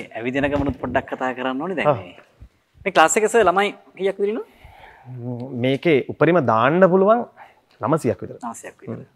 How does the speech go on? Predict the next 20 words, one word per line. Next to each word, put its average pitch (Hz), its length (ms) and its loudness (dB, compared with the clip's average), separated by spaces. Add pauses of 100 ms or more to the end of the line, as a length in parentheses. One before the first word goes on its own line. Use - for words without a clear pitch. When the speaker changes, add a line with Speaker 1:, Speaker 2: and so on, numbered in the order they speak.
(800)
Speaker 1:
ඉතින් 107 280 -18
දැන් 92 300 -20
මේ 127 260 -4
වැඩසටහන 143 600 -2
බලන 151 280 4
අපේ 143 280 2
මේ 110 240 -6 (480)
දරුවෙකුට 117 520 -4 (440)
ජීව 120 300 -4
විද්‍යාංශයෙන් 123 760 -4
මේ 92 580 -10 (300)
මුතුගල 113 340 -4
සර්ගෙන් 110 420 -6 (220)
ඉගෙන 104 200 -14
ගන්න 107 280 -12
එහෙම 113 180 -20 (840)
ආසාවක් 101 560 -14
ඇති 98 180 -20
වුණා 95 260 -20
නම්, 92 160 -20